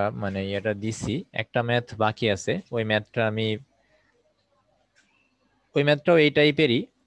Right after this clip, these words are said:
আপনারা যদি অনুশীলনীটা দেখেন, আপনাদের হয়তো বই কিনতে বলেছিলাম, বইয়ের ঠিক এক্সাম্পল টুটা, <clears throat> মানে এইভাবেই আসলে, ওটা একটু ঘোরানো আছে যদিও, এভাবেই আসলে করতে হবে ম্যাথটা।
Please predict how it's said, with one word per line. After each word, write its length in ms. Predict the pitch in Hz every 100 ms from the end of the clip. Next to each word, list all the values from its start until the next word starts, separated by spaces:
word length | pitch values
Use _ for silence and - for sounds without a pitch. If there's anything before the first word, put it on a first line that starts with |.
| _ -
আপনারা 380 | 110 120 120 120
যদি 200 | 120 123
অনুশীলনীটা 680 | 127 120 120 - 131 135 139
দেখেন, 380 | 117 110 - 107
আপনাদের 340 | 104 98 104 107 107
হয়তো 220 | 107 107
বই 200 | 101 107
কিনতে 260 | 107 110 107
বলেছিলাম, 460 | 104 95 92 95 120 180 _
বইয়ের 340 | 101 101 110 113
ঠিক 160 | - 135 _ _ - - _
এক্সাম্পল 480 | 123 123 135 135 143 135
টুটা, 380 | - 139 117 82 _ _
<clears throat> 340 | 170 127 98 _ -
মানে 160 | 101 101
এইভাবেই 480 | - 143 139 147 170 170
আসলে, 240 | 131 139
ওটা 180 | 123 131
একটু 280 | 190 - -
ঘোরানো 360 | 180 139 139 139
আছে 260 | 120 - - -
যদিও, 300 | 110 101 104 165 _ - - - -
এভাবেই 360 | 131 131 139
আসলে 260 | 135 - 123
করতে 280 | 110 101 -
হবে 160 | 90 90
ম্যাথটা। 360 | 87 85 _